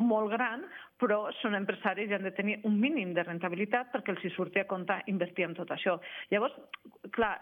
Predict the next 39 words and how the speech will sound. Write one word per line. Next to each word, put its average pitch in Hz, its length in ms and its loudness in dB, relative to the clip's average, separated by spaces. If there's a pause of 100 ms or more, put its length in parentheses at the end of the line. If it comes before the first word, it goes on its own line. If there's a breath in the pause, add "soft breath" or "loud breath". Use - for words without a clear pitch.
(240)
és, 220 120 0 (120)
és 214 120 0
fàcil. 214 420 -2 (260)
El 190 140 0
que 196 100 2
passa 208 220 -2
és - 80 -16
que 220 100 2
també 190 320 0
crec 208 320 0 (440 loud breath)
que 196 80 2
s'ha 185 120 2
de 185 160 4
tenir 196 320 0
valentia 175 440 0
política 202 520 0
per, 175 120 0 (160)
per 160 320 -2
prendre 214 400 2
les 214 160 -2
decisions 175 400 -2
que 262 120 4
s'han 180 160 -2
de 151 120 0
prendre 202 380 0 (100)
i, 175 380 0
i 170 100 -2
per 175 200 2
intentar 180 340 0
avançar. 214 400 -2 (540 loud breath)
Crec 208 260 2
que 233 80 4 (100)
ja 208 160 2
se 220 80 -8
sap 214 240 0
el 165 80 -4
que 170 120 -4
s'ha 175 120 2
de 175 80 2